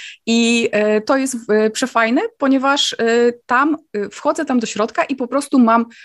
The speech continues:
wyczerpująco dużo pewnie inw-, tak, tak myślę, informacji o hodowli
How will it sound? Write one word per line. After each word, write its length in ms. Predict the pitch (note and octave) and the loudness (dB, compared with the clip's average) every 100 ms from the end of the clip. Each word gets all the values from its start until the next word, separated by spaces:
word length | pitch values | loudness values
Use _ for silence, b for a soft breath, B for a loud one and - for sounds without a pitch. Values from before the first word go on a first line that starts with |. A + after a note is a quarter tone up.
| B F3+ | B -14
wyczerpująco 1400 | E3+ C4+ C#4 C#4 B3+ B3 A3+ A3+ A#3+ A#3+ A3 G#3+ G#3+ G3+ | -2 -2 0 0 0 0 4 6 4 4 2 4 4 2
dużo 300 | F#3+ A3 A3+ | -2 -2 0
pewnie 320 | G#3 A3 G3+ G3 | 0 0 -2 -2
inw-, 240 | G3 F#3+ - | -2 -4 -6
tak, 180 | G3 | -6
tak 160 | - G3 | -4 -2
myślę, 280 | A3 - D#3+ | 0 0 -2
informacji 680 | - G3+ G#3 G3+ G3+ G3 - | -2 -4 0 0 -2 -4 -6
o 80 | |
hodowli 580 | F#3 G#3 G3+ F#3 F#3 F3+ | -4 -2 0 0 -2 -4